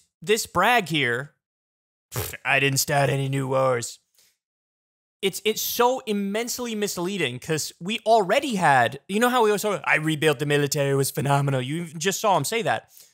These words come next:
We already had nine hundred military bases before he came into office. He didn't roll those military bases back. He kept it exactly like it was. "I had to rebuild our military. It was only bigger than the next ten largest countries combined already."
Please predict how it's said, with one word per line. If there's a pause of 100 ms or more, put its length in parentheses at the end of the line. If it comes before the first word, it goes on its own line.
(240)
We
already
had
nine
hundred
military
bases
before
he
came
into
office.
He
didn't
roll
those
military
bases
back. (1500)
He
kept
it
exactly
like
it
was.
"I
had
to
rebuild
our
military. (200)
It
was
only
bigger
than
the
next
ten (160)
largest
countries
combined
already."